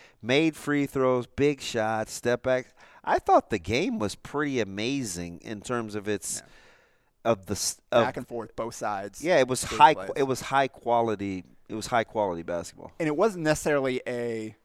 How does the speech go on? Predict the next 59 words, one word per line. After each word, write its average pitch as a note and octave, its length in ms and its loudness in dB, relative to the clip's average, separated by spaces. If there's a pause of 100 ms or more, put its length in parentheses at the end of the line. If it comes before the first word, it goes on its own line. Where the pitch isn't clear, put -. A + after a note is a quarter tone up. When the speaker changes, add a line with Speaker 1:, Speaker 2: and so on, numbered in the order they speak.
(160)
Speaker 2:
um, G#2+ 580 -10 (160)
bucket, C3+ 360 2
bucket B2+ 360 -2
every B2 220 -6
si-, - 140 -16
like, A#2+ 380 -8 (180)
there D#3+ 140 0
were E3+ 180 0
big D#3 340 -4
runs C3+ 360 -2
in B2 80 -8
this G2+ 160 -12
game, A#2 440 -12
but C3+ 220 -4
each D#3+ 300 -12
team E3 340 -10
answered D3 440 -6
the B2 60 -6
big B2 200 -6
run A#2+ 260 -6
with B2 180 -10
one C#3 200 -4
of C3 60 -4
their A2 180 -4
own. A#2+ 320 -4
So C#3 100 -8
it A#2+ 40 -6
was A2 100 -10
back C#3 320 -2
and A2+ 120 -10
forth C3 280 -6
in G2 140 -14
that C#3+ 260 -4
way. G#2 280 -8
Speaker 1:
Mm-hmm. E2+ 380 -18
Speaker 2:
Um, A2+ 260 -2
so C#3 120 -6
it - 20 -4
wasn't C#3 240 -2
necessarily B2+ 400 -2
super - 380 -8
close C#3+ 320 -6
throughout. B2+ 340 -2
There C3 80 -8
were A2 80 -6
stretches C#3 420 -4
where A2+ 120 -6
one A#2+ 180 -8
team A#2+ 240 -10
looked A2 260 -8
like C3+ 140 0
they C#3 100 -6
had C#3 120 -2
a - 20 -18
chance C#3 260 -10
to C#3 60 -18
run C#3 200 -6
with C3+ 200 -8
it, F3+ 160 -6